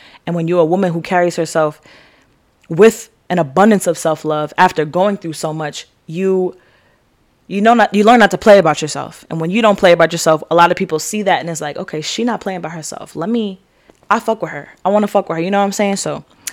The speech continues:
people will pick up on your positive energy and your self-love and the worth and the love that you poured into yourself, and they will wanna be a part of that. Don't go looking for love. It's gonna find you.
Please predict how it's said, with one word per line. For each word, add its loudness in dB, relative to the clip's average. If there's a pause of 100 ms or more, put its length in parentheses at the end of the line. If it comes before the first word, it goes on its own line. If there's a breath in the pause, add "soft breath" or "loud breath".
(480 loud breath)
people 4
will 8
pick 4
up 2
on 6
your 4
positive 4
energy 2 (260 soft breath)
and -4
your 0
self-love 4
and -2
the -2
worth 0
and -6
the -2
love -2
that -2
you 0
poured 0
into -4
yourself, -2 (120)
and -6
they 2
will 2
wanna -4
be -4
a 0
part -2
of -4
that. -6 (800 soft breath)
Don't 0
go 2
looking -2
for -10
love. -10 (680 loud breath)
It's -2
gonna 0
find -8
you. -14